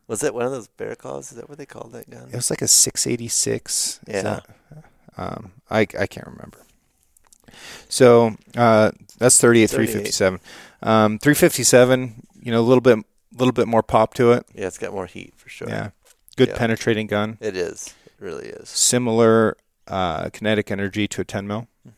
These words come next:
Speaker 1: Yeah.
Speaker 2: I think.
Speaker 1: That's a pretty safe assumption, I think.
Speaker 2: Yeah. How about the old forty-four?
Speaker 1: That's just a hand cannon.
Speaker 2: Yeah.
Speaker 1: Yeah.
Speaker 2: So what do you use a forty-four mag for?
Speaker 1: Um, I bought,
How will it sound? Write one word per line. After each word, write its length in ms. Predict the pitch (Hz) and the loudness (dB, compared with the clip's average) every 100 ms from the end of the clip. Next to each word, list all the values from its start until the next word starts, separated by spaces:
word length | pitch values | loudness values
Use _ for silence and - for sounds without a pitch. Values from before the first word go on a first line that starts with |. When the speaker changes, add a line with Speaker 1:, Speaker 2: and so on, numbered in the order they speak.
| _ _ _ _ | _ _ _ _
Speaker 1:
Yeah. 220 | - 175 233 _ _ _ _ _ | -8 -8 -8 _ _ _ _ _
Speaker 2:
I 40 | |
think. 300 | 113 - 113 | -20 -18 -18
Speaker 1:
That's 200 | 135 131 | -16 -16
a 60 | 262 | -18
pretty 260 | _ 110 - | _ -12 -10
safe 320 | - - _ | -14 -16 _
assumption, 460 | - - - - | -14 -14 -20 -20
I 60 | 92 | -20
think. 280 | - 101 101 _ _ - | -20 -20 -20 _ _ -18
Speaker 2:
Yeah. 140 | - - _ _ _ | -18 -18 _ _ _
How 80 | - | -4
about 200 | 123 143 | 0 2
the 100 | 139 | 4
old 180 | 123 120 | 2 2
forty-four? 720 | - 123 120 - 110 117 - - _ _ _ | -2 -2 -2 -4 -4 -4 -8 -14 _ _ _
Speaker 1:
That's 320 | 127 135 - - | -20 -20 -20 -18
just 180 | 131 | -14
a 80 | - | -12
hand 360 | 85 92 95 98 | -14 -14 -16 -16
cannon. 480 | - - - - 98 - | -18 -20 -20 -20 _ -8
Speaker 2:
Yeah. 280 | 107 92 110 _ _ _ - | -6 -6 -8 _ _ _ -18
Speaker 1:
Yeah. 200 | - - - | -16 -16 -18
Speaker 2:
So 180 | - - | -2 2
what 280 | 113 110 127 | 2 4 2
do 80 | 123 | 2
you 80 | 120 | -2
use 260 | 110 113 | 0 0
a 60 | 101 | -2
forty-four 400 | - 95 - - | -4 -4 -4 -10
mag 260 | 87 65 104 | -10 -12 -14
for? 240 | - - - _ _ | -16 -18 -20 _ _
Speaker 1:
Um, 360 | 104 98 87 - | -10 -8 -10 -8
I 180 | 95 113 | 0 0
bought, 380 | 123 110 104 90 | 2 2 2 2